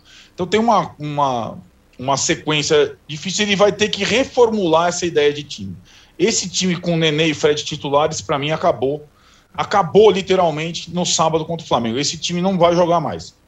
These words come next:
Tem que mudar. É, e acho que entre os dois, o Fred tá numa fase mais efetiva. É, o Fred ainda é um goleador num país sem goleadores, fora o Gabigol.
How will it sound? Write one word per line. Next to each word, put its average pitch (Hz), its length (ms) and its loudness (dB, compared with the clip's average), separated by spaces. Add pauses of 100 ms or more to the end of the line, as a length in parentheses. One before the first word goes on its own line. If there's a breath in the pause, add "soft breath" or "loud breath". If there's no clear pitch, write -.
(200)
Tem 147 120 -4
que 156 120 -4
mudar. 185 540 4 (480 soft breath)
É, 120 800 4
e 139 200 -2
acho 139 240 0
que 156 140 -2
entre 165 320 -4
os 185 100 -4
dois, 160 560 0
o 185 100 -6
Fred 123 380 0
tá 143 100 -4
numa 143 240 -4
fase 123 360 -4
mais 113 280 -6
efetiva. 214 720 -2 (420 soft breath)
É, 113 160 2
o 120 120 4
Fred 139 320 0
ainda 139 240 0
é - 20 4
um 139 80 0
goleador 135 500 4
num 135 120 -6
país 127 260 0
sem 165 220 -4
goleadores, 160 800 0
fora 123 200 0
o 123 60 -2
Gabigol. 139 580 0